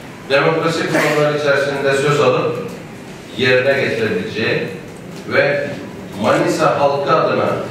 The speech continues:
vatandaşı adına alınacak hizmet noktasındaki kararların alındığı bir merci.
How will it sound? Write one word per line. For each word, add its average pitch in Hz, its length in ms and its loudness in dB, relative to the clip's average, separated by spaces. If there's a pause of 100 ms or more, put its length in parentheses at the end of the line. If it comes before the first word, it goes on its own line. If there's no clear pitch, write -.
(1700)
vatandaşı 139 680 2
adına - 380 2 (440)
alınacak 135 640 4 (520)
hizmet 214 480 2
noktasındaki 123 840 -2
kararların 120 580 4
alındığı 104 440 0
bir - 160 -2
merci. - 300 -4